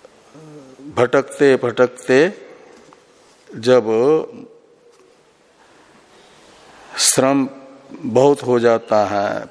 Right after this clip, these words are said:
पूरे थक जाते हैं, तो आप में ही विश्रांति पाते हैं, आप ही विश्रांति स्थान हो। प्रतिवेश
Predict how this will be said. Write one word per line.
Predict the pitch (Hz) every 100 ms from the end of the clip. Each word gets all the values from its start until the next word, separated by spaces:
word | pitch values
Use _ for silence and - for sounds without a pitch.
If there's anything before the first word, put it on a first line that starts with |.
| -
पूरे | 127 123 120
थक | - 127
जाते | 127 113 101 - 104
हैं, | 92 87 - _ _ _ _ _ _ _ _ _ _
तो | 113 113
आप | - 107 113 113 123
में | 120 113
ही | 135 143
विश्रांति | 113 - 104 101 95 98
पाते | 95 95 92 -
हैं, | - - _ _ _ 120
आप | 113 113
ही | 117 131
विश्रांति | 120 - 113 110 107 104
स्थान | 101 - 90 87 -
हो। | 85 _ _ _ _ _ _ _ _ _ _ _ _ _ _ _ _ _ _ _ _ _ _
प्रतिवेश | 127 127 131 117 110 104